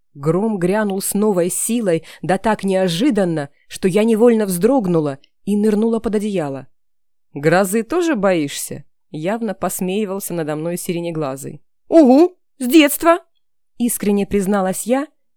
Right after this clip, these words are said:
и почувствовала, как его руки снова ко мне потянулись. Только на этот раз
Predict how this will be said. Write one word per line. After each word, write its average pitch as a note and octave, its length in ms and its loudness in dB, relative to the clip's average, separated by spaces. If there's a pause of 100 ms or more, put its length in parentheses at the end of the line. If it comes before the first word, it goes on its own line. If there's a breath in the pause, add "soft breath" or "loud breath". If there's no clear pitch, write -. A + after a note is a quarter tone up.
и F3 80 -8
почувствовала, A#3+ 880 -8
как F#3+ 240 -10
его F3+ 260 -2
руки A3 280 -8
снова F#3+ 420 -8
ко F#3 160 -10
мне E3+ 220 -10
потянулись. D3+ 840 -10 (520)
Только E3 300 -10
на F3+ 240 -8
этот B3 260 -10
раз A#3+ 360 -8